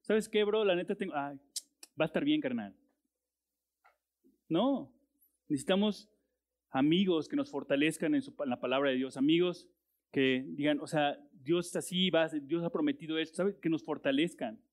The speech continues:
No, "Ay, sí, va a estar bien, carnal". O sea, necesitamos amigos así. Y la iglesia puede ser un buen lugar para que encuentres un amigo así. Así que no salgas corriendo cuando se acaba la oración final.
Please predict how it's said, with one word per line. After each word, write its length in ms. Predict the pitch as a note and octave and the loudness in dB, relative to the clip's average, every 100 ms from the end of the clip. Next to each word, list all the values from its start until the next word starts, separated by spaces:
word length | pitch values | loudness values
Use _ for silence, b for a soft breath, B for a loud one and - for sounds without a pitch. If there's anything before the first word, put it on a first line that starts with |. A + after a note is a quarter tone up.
| _ _ _ _ _ | _ _ _ _ _
No, 220 | D3+ D3 - | 0 0 -4
"Ay, 220 | C#3 B2+ | -12 -10
sí, 220 | - D#3+ | -4 -2
va 100 | D3+ | -2
a 40 | |
estar 120 | D#3+ D3 | -4 -4
bien, 160 | C#3+ | -4
carnal". 260 | C#3 G2 F#2+ _ _ _ _ _ _ _ _ _ _ _ _ _ _ _ _ _ _ _ _ | -6 -14 -20 _ _ _ _ _ _ _ _ _ _ _ _ _ _ _ _ _ _ _ _
O 60 | |
sea, 180 | A#2 B2+ - - _ _ _ _ _ _ _ | -2 -2 -4 -18 _ _ _ _ _ _ _
necesitamos 420 | C#3+ B2 D#3+ F3+ | -4 -2 -2 0
amigos 380 | C#3+ C#3+ D3 A#2+ | 0 0 -2 -8
así. 260 | G#2 A#2+ - _ _ _ _ _ _ | -12 -16 -18 _ _ _ _ _ _
Y 80 | C#3 | 2
la 80 | D3 | 4
iglesia 360 | D3+ E3+ G3 | 4 2 0
puede 220 | F#3 F#3+ G3 | 0 0 2
ser 220 | F#3 F#3 | -2 -4
un 120 | F#3 | -4
buen 220 | E3 G#3 | -2 0
lugar 260 | F#3+ D#3 D3+ | 2 2 0
para 140 | C3+ | -2
que 80 | B2 | -2
encuentres 320 | A#2+ A#2+ - | -4 -6 -10
un 80 | A#2+ | -14
amigo 240 | A2+ A2+ | -12 -14
así. 180 | G2 - _ _ _ _ _ _ _ _ _ _ _ _ _ _ _ _ _ | -18 -20 _ _ _ _ _ _ _ _ _ _ _ _ _ _ _ _ _
Así 120 | B2+ | -2
que 80 | D#3+ | 0
no 120 | E3 | 2
salgas 260 | E3 E3+ | 0 -2
corriendo 340 | D#3+ A#2+ C#3 C#3+ | -2 -2 -2 -2
cuando 200 | A#2 A2 | -6 -8
se 60 | |
acaba 220 | A2 B2 B2+ | -6 -4 -2
la 80 | A2+ | -4
oración 280 | G#2 - | -8 -12
final. 340 | - A2 A2 | -16 -14 -14